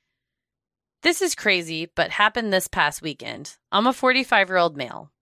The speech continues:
I was alone and taking a nap for a couple hours upstairs and came down about four P M.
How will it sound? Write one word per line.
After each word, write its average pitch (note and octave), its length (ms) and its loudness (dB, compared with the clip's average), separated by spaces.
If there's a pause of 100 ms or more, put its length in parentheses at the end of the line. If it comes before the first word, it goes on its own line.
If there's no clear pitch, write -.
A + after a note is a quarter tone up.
(100)
I F#3 80 0
was F#3 160 2
alone A3+ 520 2
and G#3+ 160 -4
taking A3+ 340 -2
a G#3+ 60 0
nap D3+ 260 2
for E3+ 140 -2
a E3 60 -2
couple G3+ 280 0
hours G#3 320 2
upstairs C#3 640 -4
and F#3 180 -4
came B3 280 0
down D3+ 220 2
about D#3+ 260 0
four C#3 200 -4
P F3+ 180 -4
M. D#3 300 0